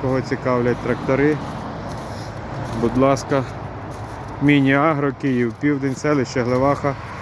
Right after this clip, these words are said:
двадцять сьомий кілометр траси Київ-Одеса. Запрошуємо до нас на майданчик на тест-драйв.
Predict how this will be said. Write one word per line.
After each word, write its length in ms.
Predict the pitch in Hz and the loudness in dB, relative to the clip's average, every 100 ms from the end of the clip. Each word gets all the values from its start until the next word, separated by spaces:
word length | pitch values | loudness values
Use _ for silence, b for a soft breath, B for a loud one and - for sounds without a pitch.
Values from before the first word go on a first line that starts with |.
| - - | -12 -6
двадцять 280 | 131 147 143 | 2 2 4
сьомий 300 | - 143 131 | 2 4 4
кілометр 560 | - 143 156 160 147 135 | 2 4 4 4 2 -2
траси 440 | - 143 135 - 123 | 0 2 2 0 -4
Київ-Одеса. 720 | 139 135 131 123 113 120 110 113 | 2 2 4 2 2 2 0 -2
Запрошуємо 640 | 120 123 147 139 131 131 | -4 0 -2 -2 -2 -2
до 120 | 123 | 0
нас 260 | 127 123 - | 0 -2 -2
на 80 | 127 | -2
майданчик 560 | 120 123 120 110 - - | 0 2 0 0 -4 -6
на 80 | 113 | -6
тест-драйв. 600 | - 110 107 143 156 | -2 -2 0 2 2